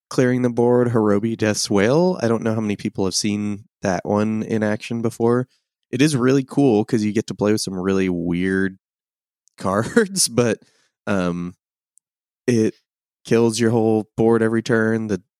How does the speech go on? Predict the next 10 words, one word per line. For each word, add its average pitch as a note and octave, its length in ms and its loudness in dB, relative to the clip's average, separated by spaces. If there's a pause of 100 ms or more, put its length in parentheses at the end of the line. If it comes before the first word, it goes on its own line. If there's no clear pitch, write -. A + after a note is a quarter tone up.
(200)
cre-, A2+ 280 -2 (100)
the F#2 360 -2
commanders C#3 420 0
that A2+ 240 0 (420)
make A2+ 160 -2
tokens C3 680 0
and G2+ 300 -4
play A#2+ 180 2
well A2 240 4
with G#2 100 0